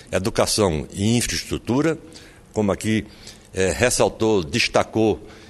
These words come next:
e aprofundou o debate o senador Pedro Táxi, preferimos dar um cheque em branco para aqueles que não pensam no país, para aqueles que enxergam no orçamento da União apenas um caminho para fazer negócios,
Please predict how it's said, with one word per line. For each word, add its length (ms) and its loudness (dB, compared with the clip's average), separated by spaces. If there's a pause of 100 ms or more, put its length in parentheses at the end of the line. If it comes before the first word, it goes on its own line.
(120)
e 120 -2
aprofundou 600 2
o 40 0
debate 480 2
o 40 0
senador 380 0
Pedro 300 -2
Táxi, 480 2 (760)
preferimos 540 0
dar 160 2
um 120 2
cheque 460 0
em 120 2
branco 440 0 (460)
para 160 4
aqueles 320 0
que 100 0
não 180 4
pensam 420 4
no 120 4
país, 480 -2 (600)
para 160 2
aqueles 360 0
que 160 -2
enxergam 600 2
no 100 4
orçamento 560 2
da 100 4
União 520 2 (440)
apenas 640 0 (400)
um 100 -2
caminho 540 2
para 240 2
fazer 300 2
negócios, 640 0